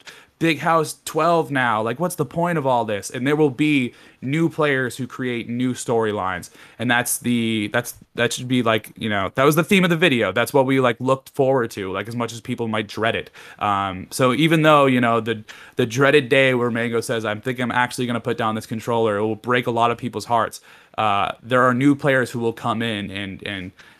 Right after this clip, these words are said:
altogether fill the role that once was. And,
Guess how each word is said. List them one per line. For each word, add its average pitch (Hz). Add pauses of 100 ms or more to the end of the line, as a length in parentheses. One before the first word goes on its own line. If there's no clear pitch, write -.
altogether 127
fill 117
the 110
role 110
that 95
once 104
was. 95 (300)
And, 101